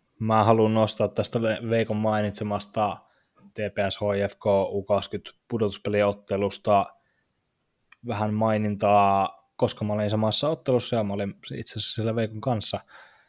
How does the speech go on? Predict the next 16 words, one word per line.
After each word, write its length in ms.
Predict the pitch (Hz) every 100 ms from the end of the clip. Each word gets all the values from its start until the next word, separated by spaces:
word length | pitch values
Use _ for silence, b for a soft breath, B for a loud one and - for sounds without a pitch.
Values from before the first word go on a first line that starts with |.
| b b
Ja 200 | 117 110
tota, 680 | 117 110 - 110 104 95 92
mä 240 | 123 147 190
taas 240 | 139 -
sitten 260 | 113 - 123
vakuutuin 460 | 160 131 110 104
Aron 220 | 113 117 101
Kiviharjun 500 | 123 113 98 98 92
pelaamista 480 | 107 98 95 -
todella 360 | 98 104 95 90
paljon, 500 | - 101 95 90 90 _ _
ja 400 | 110 117 113 107 - _ _ _ _ _ _
pitkin 300 | - 131 135
kautta 300 | 123 131 127
hän 160 | 120 117
väläytteli 800 | 131 147 120 - 110 104 101